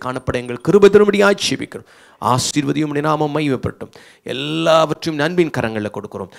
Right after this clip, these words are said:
ஆண்டவரே, இந்த வார்த்தை கேட்ட ஒவ்வொருவரையும் கர்த்தர் பலப்படுத்தும், காத்துக்கொள்ளும், ஆசீர்வதித்து தாரும்.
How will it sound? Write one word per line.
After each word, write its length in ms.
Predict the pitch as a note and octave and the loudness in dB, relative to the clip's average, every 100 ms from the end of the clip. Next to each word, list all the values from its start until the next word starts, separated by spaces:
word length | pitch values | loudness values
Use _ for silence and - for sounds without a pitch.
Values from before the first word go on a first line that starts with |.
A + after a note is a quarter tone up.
| - - | -20 -12
ஆண்டவரே, 360 | A#2 C3 C#3 C#3 | -2 0 2 0
இந்த 160 | C3+ | 0
வார்த்தை 440 | A#2 C#3 C#3+ C#3+ D3 | 2 2 2 -2 0
கேட்ட 300 | D3+ - D#3 | -4 -2 0
ஒவ்வொருவரையும் 640 | F#3+ G3+ F#3+ F#3 F3+ D3+ | 2 4 4 4 2 -4
கர்த்தர் 200 | - A2 | -4 0
பலப்படுத்தும், 560 | A#2+ A#2+ A2+ - - G#2+ | 4 4 2 -4 -6 -8
காத்துக்கொள்ளும், 520 | F#2+ - - F#2+ G2+ - | -8 -8 -12 -14 -14 -4
ஆசீர்வதித்து 520 | B2+ - C#3+ C3 - | -4 -2 -4 -8 -12
தாரும். 260 | - - | -14 -14